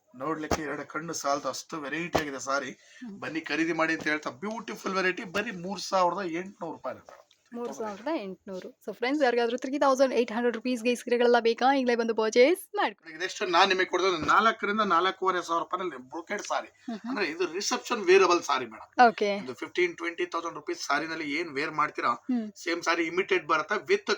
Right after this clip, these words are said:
Speaker 1: ಕಾಂಟ್ರಾಸ್ಟ್ ಬರುತ್ತೆ. ಕಲರ್ಸ್ಗಳಂತೂ ಒಂದಕ್ಕಿಂತ ಒಂದು ಕ್ಲಾಸ್ ಕಲರ್ ಸಿಕ್ಕತ್ತೆ ನಿಮಗೆ.
Speaker 2: ಸೂಪರ್.
Speaker 1: ಬೆಲೆನೂ ಕೂಡ ತುಂಬಾ ರೀಸನಬಲ್. ಆರಾಮಾಗಿ ನೀವು ರಿಸೆಪ್ಷನ್ ಕೊಡ್ಬೋದು. ಅಷ್ಟು
Speaker 2: ಹ್ಮ್.
Speaker 1: ಚೆನ್ನಾಗಿದೆ ಸಾರಿ ನೋಡಿ.
Speaker 2: ಹ್ಮ್.
Speaker 1: ಬಾಡಿ ಬಂದು ಇದು ಬರುತ್ತೆ, ಪಲ್ಲು ಕಾಂಟ್ರಾಸ್ಟ್, ಬ್ಲೌಸ್ ಕೂಡ ಕಾಂಟ್ರಾಸ್ಟ್ ಬರುತ್ತೆ. ವೆರೈಟಿ ಅಂತೂ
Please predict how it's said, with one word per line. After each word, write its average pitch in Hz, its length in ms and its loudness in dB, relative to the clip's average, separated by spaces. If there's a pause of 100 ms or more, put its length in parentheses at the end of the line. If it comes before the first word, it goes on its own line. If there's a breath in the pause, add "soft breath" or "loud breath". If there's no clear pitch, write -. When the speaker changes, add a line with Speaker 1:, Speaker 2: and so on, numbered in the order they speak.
Speaker 1:
ಕಾಂಟ್ರಾಸ್ಟ್ 185 440 2
ಬರುತ್ತೆ. 170 220 0
ಕಲರ್ಸ್ಗಳಂತೂ 190 640 -2
ಒಂದಕ್ಕಿಂತ 175 600 -6
ಒಂದು 170 200 -6
ಕ್ಲಾಸ್ 170 380 -2
ಕಲರ್ 147 200 -6
ಸಿಕ್ಕತ್ತೆ - 400 -18
ನಿಮಗೆ. - 240 -20 (360)
Speaker 2:
ಸೂಪರ್. 220 180 0
Speaker 1:
ಬೆಲೆನೂ 208 300 6
ಕೂಡ 226 220 2
ತುಂಬಾ 277 200 0
ರೀಸನಬಲ್. 202 500 4 (140)
ಆರಾಮಾಗಿ 208 560 8
ನೀವು 196 120 0
ರಿಸೆಪ್ಷನ್ 185 420 -4
ಕೊಡ್ಬೋದು. 175 320 0 (440 soft breath)
ಅಷ್ಟು - 160 -4
Speaker 2:
ಹ್ಮ್. 220 200 0
Speaker 1:
ಚೆನ್ನಾಗಿದೆ 185 340 2
ಸಾರಿ 160 180 2
ನೋಡಿ. 127 140 -8
Speaker 2:
ಹ್ಮ್. 214 520 -8 (160)
Speaker 1:
ಬಾಡಿ 196 260 6
ಬಂದು 196 240 2
ಇದು 185 120 2
ಬರುತ್ತೆ, 180 300 2
ಪಲ್ಲು 190 300 0
ಕಾಂಟ್ರಾಸ್ಟ್, 180 520 0
ಬ್ಲೌಸ್ 185 340 2
ಕೂಡ 208 140 2
ಕಾಂಟ್ರಾಸ್ಟ್ 156 460 0
ಬರುತ್ತೆ. 147 320 -8
ವೆರೈಟಿ 349 300 -2
ಅಂತೂ 320 200 -6